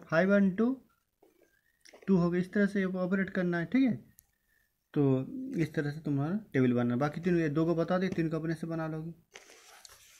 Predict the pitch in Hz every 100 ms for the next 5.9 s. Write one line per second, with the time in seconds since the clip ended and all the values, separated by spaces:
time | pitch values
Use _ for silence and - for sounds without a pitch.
0 | - 190 - 220 214 208 - 165 165 156
1 | 139 151 135 139 139 - 180 - _ -
2 | - _ _ _ - _ _ _ _ _
3 | _ - 156 151 156 156 147 151 147 147
4 | 135 127 127 139 139 139 135 147 139 147
5 | 151 131 135 139 139 135 131 139 156